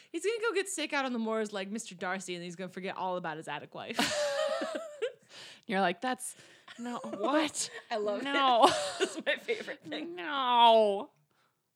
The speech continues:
Speaker 1: Is it because of my attic wife? <laughs> Yes.
Speaker 2: <laughs> Definitely because of your attic wife.
Speaker 1: <laughs> Um, so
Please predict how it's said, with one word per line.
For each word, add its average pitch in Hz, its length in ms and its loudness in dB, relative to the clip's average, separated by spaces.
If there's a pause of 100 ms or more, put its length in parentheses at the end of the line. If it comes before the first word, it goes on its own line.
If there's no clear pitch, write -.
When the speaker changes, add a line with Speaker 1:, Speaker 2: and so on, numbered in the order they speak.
(160)
Speaker 1:
Is 226 120 -16
it 269 100 -16
because 269 300 -14
of 277 60 -12
my 254 140 -12
attic 214 340 -14
wife? 285 320 -14 (480)
<laughs> 226 80 -8 (540)
Yes. 294 640 4 (260)
Speaker 2:
<laughs> - 240 -20
Definitely 254 580 2
because 302 340 4
of 277 120 2
your 254 120 4
attic 392 380 6
wife. 208 520 4
Speaker 1:
<laughs> - 40 -2 (840)
Um, 392 200 0 (200)
so - 240 -6